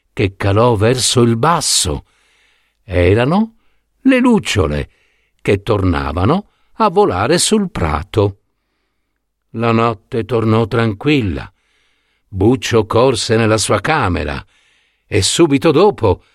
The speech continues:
entrò la mamma con il libro di storie fantastiche, come se nulla fosse accaduto, come se il tempo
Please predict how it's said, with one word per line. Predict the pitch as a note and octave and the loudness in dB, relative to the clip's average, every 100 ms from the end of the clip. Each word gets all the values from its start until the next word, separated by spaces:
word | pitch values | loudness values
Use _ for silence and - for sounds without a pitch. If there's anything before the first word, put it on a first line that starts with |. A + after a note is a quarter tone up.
| _ _ - | _ _ -6
entrò | C3 A#2+ B2+ C#3+ | -2 -2 0 2
la | D3 | 2
mamma | D#3+ F2+ E2 D#2+ F2 - _ _ _ _ | 2 0 -2 0 -2 -2 _ _ _ _
con | E3+ D3 | 0 2
il | D3 C3+ | 2 2
libro | G3+ D3+ C3+ | 0 2 2
di | C3+ | 2
storie | D3+ - E3+ G3 C#3 | -2 -2 -2 0 0
fantastiche, | E3 G3 A3+ - F2+ - - G#2+ G#2+ G#2 - _ _ _ _ _ _ - | 0 0 0 -2 -4 -4 -2 -2 0 -2 -4 _ _ _ _ _ _ -6
come | D3+ G3 A3 D3+ D#3 | 0 2 0 -2 -2
se | - D3 | 0 0
nulla | C3+ F#3 G#3 G3 F#3+ F#3 - _ _ _ | 2 2 2 0 -2 -2 -4 _ _ _
fosse | - C3+ D3 - D3 | -4 -2 -2 -2 -2
accaduto, | D3 - D#3 A2 D#2+ D2+ F2 E2 - _ _ _ _ _ _ _ | -4 -4 -2 0 -2 -2 -2 -2 -6 _ _ _ _ _ _ _
come | C3 A2 G#2+ | 2 2 2
se | - G2 | -2 -2
il | G2 F#2 | 0 -2
tempo | - C#3+ G#2+ E2 - F2+ E2 | -2 -2 0 -2 -2 -4 -4